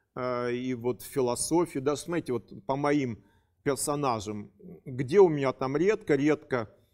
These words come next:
где-нибудь п-, появится женщина, и мелькнет, и нет, как говорится. Вот там в лекции сегодня, которую читал в девять часов утра для четвёртого курса, она посвящена Декарту, мелькнула королева Христина.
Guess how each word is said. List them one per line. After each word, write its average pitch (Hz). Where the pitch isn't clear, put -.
где-нибудь 127
п-, -
появится 139
женщина, 117
и 165
мелькнет, 175
и 147
нет, 120
как 107
говорится. 113
Вот 131
там 123
в 120
лекции 143
сегодня, 127
которую 123
читал 123
в 107
девять 117
часов 123
утра 160
для 113
четвёртого -
курса, 151
она 117
посвящена 120
Декарту, 127
мелькнула 170
королева 151
Христина. 113